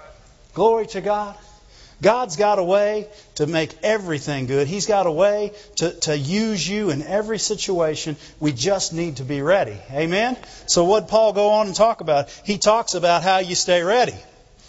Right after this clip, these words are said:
Amen? How do I become all things to all people? In verse twenty-four, he said,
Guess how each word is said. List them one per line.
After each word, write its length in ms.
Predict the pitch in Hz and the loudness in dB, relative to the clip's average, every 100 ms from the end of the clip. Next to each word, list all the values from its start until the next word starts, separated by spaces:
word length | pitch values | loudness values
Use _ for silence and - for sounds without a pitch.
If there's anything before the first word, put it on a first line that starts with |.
| - - 143 | -20 -6 0
Amen? 340 | 170 185 233 | 2 2 -2
How 240 | 180 220 | 2 2
do 160 | 233 240 | 2 0
I 140 | 240 | 0
become 400 | 233 - 247 269 | 0 -2 0 2
all 180 | 214 175 | 2 0
things 300 | 156 165 147 | 0 -2 -2
to 100 | - | 2
all 160 | 139 131 | 2 2
people? 400 | 139 127 120 110 - - - | -2 -6 -4 -6 -8 -10 -2
In 120 | 156 | 0
verse 240 | 190 175 | 0 0
twenty-four, 540 | - 208 202 233 254 185 | 0 0 2 2 4 2
he 80 | |
said, 320 | 180 208 196 | 0 0 0